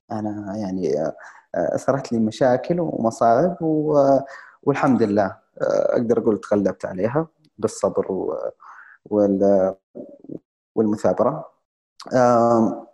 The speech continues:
بس، آه، صرت الآن، صرت أعرف إنه المشاكل اللي واجهتها في، في، في مرحلة البحث عن النجاح كانت تنقسم إلى ثلاثة، ثلاثة أقسام. آه،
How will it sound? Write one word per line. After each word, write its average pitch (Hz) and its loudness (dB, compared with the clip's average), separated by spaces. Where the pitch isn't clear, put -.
بس، 139 -2
آه، 127 4
صرت 170 -2
الآن، 170 2
صرت - -6
أعرف 147 0
إنه 127 -2
المشاكل 127 -2
اللي 160 4
واجهتها 143 0
في، 120 -6
في، 120 -6
في 123 -2
مرحلة 139 -2
البحث 139 -2
عن 143 2
النجاح 127 0
كانت 180 0
تنقسم 151 0
إلى 139 4
ثلاثة، 123 2
ثلاثة 131 2
أقسام. 87 -4
آه، - 0